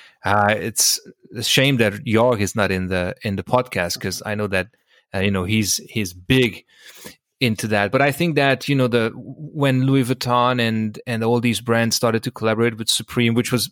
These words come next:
by no means a new brand. It's been around since the nineties, I think, maybe, uh, late eighties, I'm not sure, but definitely for a long time. But that brought a, a completely different energy to this whole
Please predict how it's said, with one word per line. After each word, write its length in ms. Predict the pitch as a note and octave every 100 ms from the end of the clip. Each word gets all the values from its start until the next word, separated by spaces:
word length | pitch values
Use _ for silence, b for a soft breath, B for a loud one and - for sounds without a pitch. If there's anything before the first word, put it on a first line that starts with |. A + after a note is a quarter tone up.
| -
by 280 | A2+ A2+ A2+
no 200 | C3 B2+
means 320 | C3 C3 G#2
a 60 |
new 240 | G2 A#2+ D#3
brand. 380 | A#2 F#2+ F2+ F2+ -
It's 260 | G2+ -
been 240 | - A#2 G#2+
around 400 | G#2 G#2 G#2 -
since 220 | G#2 -
the 100 | F#2+
nineties, 460 | G2 A2+ A2 G2
I 80 | F#2+
think, 220 | - G2
maybe, 260 | F#2+ G2+ G2
uh, 60 | - B1 B1 - -
late 220 | A2 A2
eighties, 320 | F#2+ G#2 G2+
I'm 100 | G2
not 160 | G#2 G2
sure, 240 | - B2
but 200 | A2 G2+ B B B B -
definitely 300 | B2+ C#3 A#2
for 220 | - G#2+
a 40 |
long 220 | A#2+ A#2 A2
time. 420 | D3 C3 G#2 G2 B B B B B B -
But 180 | A2 G#2
that 200 | C3+ C#3
brought 240 | A#2+ B2+
a, 260 | A2+ G2+ G#2+
a 60 | -
completely 580 | - A2+ - C3+ A#2 G#2+
different 560 | A2+ A#2+ - G#2 F#2 -
energy 400 | B2 A#2+ G2 G2
to 140 | - A2
this 180 | F#2+ -
whole 580 | - A2 A2 G#2 -